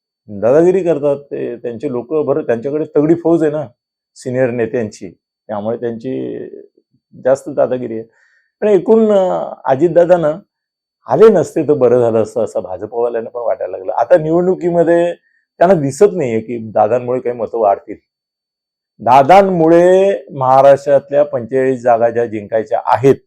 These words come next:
त्यातली एकही जागा भारतीय जनता पक्षाला या क्षणाला अशी वाटत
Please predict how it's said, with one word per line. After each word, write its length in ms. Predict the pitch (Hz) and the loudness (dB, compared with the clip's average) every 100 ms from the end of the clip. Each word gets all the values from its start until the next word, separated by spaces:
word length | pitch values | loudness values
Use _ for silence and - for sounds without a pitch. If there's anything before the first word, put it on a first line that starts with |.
| _ _ _ _ _ _ _ _ _ _ _ _ _ _ _ _ | _ _ _ _ _ _ _ _ _ _ _ _ _ _ _ _
त्यातली 680 | 151 143 - 143 165 185 - | 6 6 4 -4 -2 -2 0
एकही 720 | 160 151 - 196 180 196 247 | 2 2 2 4 4 4 4
जागा 320 | 190 147 139 156 | 6 6 6 4
भारतीय 420 | 120 113 113 135 | 2 -4 -4 -6
जनता 260 | 127 113 | -6 -6
पक्षाला 420 | 110 113 - 127 131 | -10 -10 -8 -6 -2
या 180 | 123 | -2
क्षणाला 480 | 113 - 113 113 110 | -2 -6 -8 -6 -4
अशी 240 | 117 95 117 | -6 -6 -4
वाटत 240 | 104 | -4